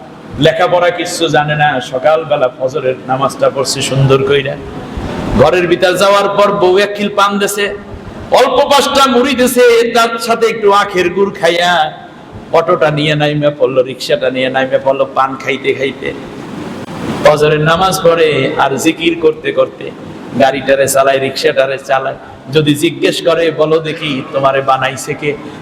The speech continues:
বিনা প্রশ্নে বলে দেয়, বিনা সময় ব্যয় না করি বলে, "আল্লাহ আমারে বানাইছে।" ওর রিক্সার মধ্যে কোনো মহিলা যদি বিনি টিনি ব্যাগ ফেলাইয়া যায়, সাথে সাথে পৌঁছাইয়া দেয়, "খালাম্মা, ভুলে ব্যাগ ফেলাই আসছেন, এই আপনার ব্যাগ, এই আপনার বাসায় দিয়ে গেলাম।"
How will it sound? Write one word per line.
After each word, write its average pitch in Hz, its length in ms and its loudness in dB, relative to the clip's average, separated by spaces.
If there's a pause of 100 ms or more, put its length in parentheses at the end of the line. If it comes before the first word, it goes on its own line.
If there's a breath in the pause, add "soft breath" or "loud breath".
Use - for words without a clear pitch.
(200)
বিনা 151 280 4
প্রশ্নে 165 500 0
বলে 170 260 0
দেয়, 165 320 2
বিনা 180 400 -2
সময় 156 560 -2
ব্যয় 151 240 2
না 151 260 0
করি 127 300 -6
বলে, 131 200 2
"আল্লাহ 135 440 -2
আমারে 135 360 -2
বানাইছে।" 135 540 -2 (520)
ওর 147 120 4
রিক্সার 160 420 0
মধ্যে 175 420 0 (580)
কোনো 202 180 4
মহিলা 202 380 2
যদি 214 240 2
বিনি 240 280 2
টিনি 269 220 0
ব্যাগ 254 460 2
ফেলাইয়া 240 320 6
যায়, 220 440 2 (560)
সাথে 196 520 2
সাথে 170 500 0
পৌঁছাইয়া 156 460 2
দেয়, 151 220 0
"খালাম্মা, 156 500 0 (100)
ভুলে 131 180 0
ব্যাগ 143 240 0 (100)
ফেলাই 143 300 2
আসছেন, 131 240 -4
এই 131 180 0
আপনার 131 280 -2
ব্যাগ, 135 240 0
এই 135 160 0
আপনার 131 260 -4
বাসায় 135 340 -2
দিয়ে 135 240 -2
গেলাম।" 131 260 0